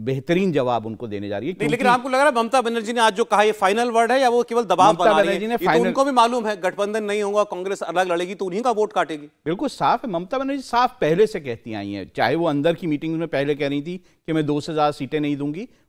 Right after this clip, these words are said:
Speaker 1: उनका ये भी मानना है कि पश्चिम बंगाल में अगर कोई और फोर्स है तो वो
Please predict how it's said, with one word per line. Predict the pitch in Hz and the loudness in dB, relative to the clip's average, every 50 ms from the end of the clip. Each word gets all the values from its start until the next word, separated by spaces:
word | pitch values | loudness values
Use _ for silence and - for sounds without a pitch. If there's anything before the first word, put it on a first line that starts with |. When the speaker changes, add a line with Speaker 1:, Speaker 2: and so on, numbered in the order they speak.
| _ | _
Speaker 1:
उनका | 117 127 139 - 165 | -6 -4 0 2 2
ये | 156 139 143 | 2 2 2
भी | 143 165 175 | 0 0 0
मानना | 170 160 160 165 170 175 175 | 0 0 -2 -2 -4 -6 -6
है | 165 180 226 | -6 -6 -6
कि | 233 - - 139 | -6 -6 -8 -8
पश्चिम | 110 - - 196 - - 185 180 170 | -8 -6 -8 -8 -8 -6 -6 -6 -4
बंगाल | 165 160 156 151 156 151 156 | -4 -4 -2 0 0 0 0
में | 160 165 160 | 0 -2 -4
अगर | 139 139 151 147 | -4 -4 -4 -6
कोई | - 160 151 151 | -6 -6 -6 -4
और | 123 92 123 135 135 | -2 -2 -2 -2 -2
फोर्स | - - 135 131 143 - - | -4 -6 -6 -6 -6 -4 -4
है | 180 202 208 - - _ _ _ _ - | -4 -4 -4 -6 -12 _ _ _ _ -6
तो | 135 131 | -6 -4
वो | 135 143 170 196 214 214 214 - | 0 2 4 4 4 4 2 -4